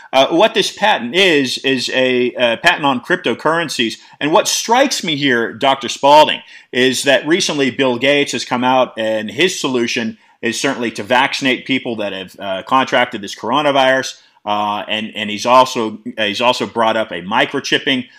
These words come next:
uh, uh, issue scenario where these people can be tracked. Again, you have to go back to these constitutional rights. Is there any way for Americans to, uh,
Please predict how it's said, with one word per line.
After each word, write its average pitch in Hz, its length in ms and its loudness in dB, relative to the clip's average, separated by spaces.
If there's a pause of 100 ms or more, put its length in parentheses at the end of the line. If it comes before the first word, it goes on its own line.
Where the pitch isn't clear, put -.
(180)
uh, 120 40 -4
uh, 113 840 2
issue 127 440 -2
scenario 123 520 0
where 107 200 -8
these 98 160 -10
people 95 240 -8
can 98 120 -12
be 87 120 -12
tracked. - 640 0 (260)
Again, 131 320 0
you 123 100 -2
have 107 120 -2
to 104 80 -10
go 107 100 -8
back 113 240 -4
to 107 80 -12
these 98 180 -8
constitutional 98 640 -8
rights. 131 480 -2 (180)
Is 95 120 -8
there 113 120 -4
any 110 160 -6
way 104 640 -6 (160)
for 104 140 -4
Americans 107 680 -6
to, 107 840 -6
uh, 104 320 -4